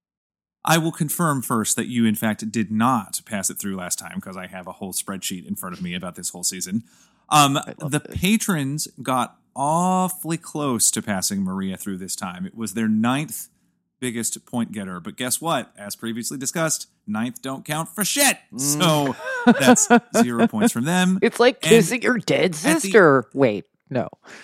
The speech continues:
Speaker 1: Oh, God. <laughs> And
Speaker 2: I'm sorry.
Speaker 1: at the end of the day, I felt, I felt that the round of thirty-two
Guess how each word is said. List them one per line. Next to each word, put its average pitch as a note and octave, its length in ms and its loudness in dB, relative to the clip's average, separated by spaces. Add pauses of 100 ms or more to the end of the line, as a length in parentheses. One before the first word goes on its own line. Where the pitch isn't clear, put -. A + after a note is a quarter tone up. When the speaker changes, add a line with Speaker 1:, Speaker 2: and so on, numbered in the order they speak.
(280)
Speaker 1:
Oh, - 1200 -2
God. - 580 -12 (340)
<laughs> - 800 -8 (520)
And G#3 300 2
Speaker 2:
I'm F#3 60 0
sorry. G2 400 -2
Speaker 1:
at F3+ 180 0
the F#3 120 -2
end F#3 100 0
of E3+ 100 -4
the D#3+ 60 -4
day, A2 300 -2 (120)
I A#2 160 -4
felt, A#2 420 -8 (800)
I F3 100 0
felt G3+ 180 0
that F#3+ 120 -4
the E3+ 80 -2
round C#3 220 -4
of C3 80 -8
thirty-two A#2+ 840 -6